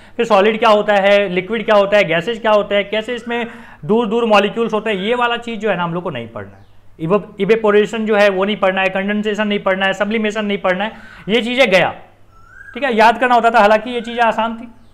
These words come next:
चला गया ये चीज़, अब नहीं पढ़ना है आपको। दूसरा है कि, आ, यहाँ पे हम लोग देख रहे हैं कि nature of matter के बारे में, nature of matter हम लोग को पढ़ना है और पूरा पढ़ना है, जैसे एलिमेंट है, कंपाउंड है, मिक्सचर है, होमो-, हेटेरोजेनियस है, होमोजेनियस मिक्सचर है, कोलाइडल सॉल्यूशन है,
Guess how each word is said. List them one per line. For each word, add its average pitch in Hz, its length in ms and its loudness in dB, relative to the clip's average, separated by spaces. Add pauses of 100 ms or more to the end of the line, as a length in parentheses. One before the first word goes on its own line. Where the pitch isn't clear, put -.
चला 202 180 0
गया 185 140 -2
ये 113 200 -6
चीज़, 110 160 -20 (140)
अब 151 140 -6
नहीं 175 120 -4
पढ़ना 127 240 -6
है 107 60 -8
आपको। - 260 -20 (840)
दूसरा 233 200 2
है 277 120 4
कि, 285 300 -4 (520)
आ, 214 480 6
यहाँ 196 200 2
पे 262 60 -4
हम 254 80 -4
लोग 254 120 0
देख 214 140 0
रहे 240 120 2
हैं 226 200 -6
कि 240 80 -10
nature 240 420 0
of 220 140 -2
matter 214 240 0
के 254 80 -4
बारे 240 220 4
में, 180 140 -6
nature 190 240 -4
of 214 120 0
matter 180 160 -2
हम 190 140 -4
लोग 190 60 -4
को 196 80 -4
पढ़ना 147 260 -2
है 113 120 -6 (280)
और 233 100 0
पूरा 269 220 0
पढ़ना 156 280 0
है, 113 120 -10 (160)
जैसे 196 180 0
एलिमेंट 208 360 2
है, 214 80 4
कंपाउंड 202 440 0
है, 208 120 6
मिक्सचर 196 320 0
है, 196 240 0 (220)
होमो-, 214 360 2
हेटेरोजेनियस 226 640 0
है, 220 60 6
होमोजेनियस 220 600 0
मिक्सचर 214 340 0
है, 202 140 2
कोलाइडल 202 460 0
सॉल्यूशन 214 420 -2
है, 202 300 0